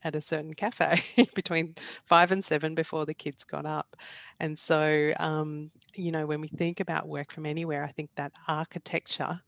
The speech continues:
of what does that actually look like, um, is, is really an opening of possibilities both for the employee, uh,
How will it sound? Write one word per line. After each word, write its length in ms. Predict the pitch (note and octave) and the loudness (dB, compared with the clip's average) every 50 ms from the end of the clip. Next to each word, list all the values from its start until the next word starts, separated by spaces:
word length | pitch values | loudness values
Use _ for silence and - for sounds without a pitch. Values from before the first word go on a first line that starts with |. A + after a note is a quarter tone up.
| - - - - - _ _ _ - E3+ | -18 -20 -20 -20 -20 _ _ _ -8 -8
of 180 | D#3 C#3+ - | -8 -6 -4
what 180 | D3+ D3 - _ | -4 -4 -4 _
does 180 | - D#3+ D3+ - | -6 -6 -4 -2
that 180 | C#3+ C#3 C#3 | -2 -2 -2
actually 320 | C#3 C#3+ - - D3 D3 C#3+ | -4 -6 -6 -6 -8 -8 -6
look 260 | D#3 D#3+ - - - | -8 -10 -8 -6 -6
like, 460 | C#3+ C3 C#3 C#3+ - D#3 - - - - - - - - - - | -4 -4 -2 -4 -6 -6 -8 -12 -20 -20 -20 -20 -20 -20 -8 -4
um, 380 | D#3+ D3 D3 C#3+ C#3+ C#3+ D3 D3+ - - | -2 -2 0 -2 -2 -4 -6 -10 -8 -6
is, 480 | F3+ E3 C#3+ D3 - - - - - - - - | -4 -4 -4 -4 -6 -6 -6 -8 -8 -12 -8 -8
is 180 | E3+ D3+ - F3+ | -6 -6 -4 -6
really 840 | D#3+ D#3 D#3 D#3 D3+ D3+ D3+ C#3+ C#3+ C#3+ C#3+ C#3+ C#3+ D3+ - - - _ _ _ _ _ - | -4 -2 -2 0 0 2 0 0 0 -2 -2 -4 -6 -6 -8 -12 -16 _ _ _ _ _ -2
an 200 | F3 D#3+ D3+ D3+ - | -2 -2 -2 -4 -4
opening 480 | E3+ E3 D#3+ - - E3 D#3 D3+ D3 C#3+ | -2 -2 -2 -2 -2 -4 -4 -2 -4 -6
of 120 | C#3 - - | -8 -8 -6
possibilities 720 | - D3 C#3+ - - - - D3+ D3 C#3+ C#3+ C#3 C#3+ D3 | -6 -6 -6 -6 -8 -6 -6 -4 -4 -4 -6 -6 -8 -8
both 300 | - - C#3+ C#3 C#3+ - - | -4 -2 -2 -2 -2 -6 -10
for 280 | - - D3 C#3+ C#3+ | -10 -8 -8 -8 -8
the 140 | - D3 C#3 | -10 -10 -10
employee, 840 | C#3 C#3 - - D#3+ D3+ D3 D3 D3 C#3+ D3 F#3 B3 D#4 D#4+ - _ - - - - - _ _ | -12 -12 -8 -6 -4 -4 -4 -4 -4 -2 -2 0 0 -2 -4 -6 _ -20 -20 -20 -20 -20 _ _
uh, 340 | D3+ D3 C#3+ C#3+ C#3+ C#3 | -4 -2 -2 -2 -2 -4